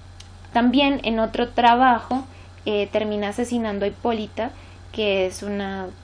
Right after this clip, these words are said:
gran mujer de la que termina él enamorado.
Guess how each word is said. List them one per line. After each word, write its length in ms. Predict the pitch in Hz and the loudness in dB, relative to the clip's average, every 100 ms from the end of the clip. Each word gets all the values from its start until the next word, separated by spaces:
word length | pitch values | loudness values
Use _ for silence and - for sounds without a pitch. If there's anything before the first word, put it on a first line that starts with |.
| 202 | -10
gran 280 | 202 208 202 | -6 -4 -4
mujer 300 | 202 220 208 | -4 -4 -4
de 80 | 208 | -4
la 120 | 202 | -4
que 120 | 202 | -6
termina 480 | 202 190 185 185 190 | -6 -6 -6 -4 -4
él 180 | 190 190 | -4 -6
enamorado. 640 | 208 196 190 185 196 180 | -8 -8 -6 -2 0 0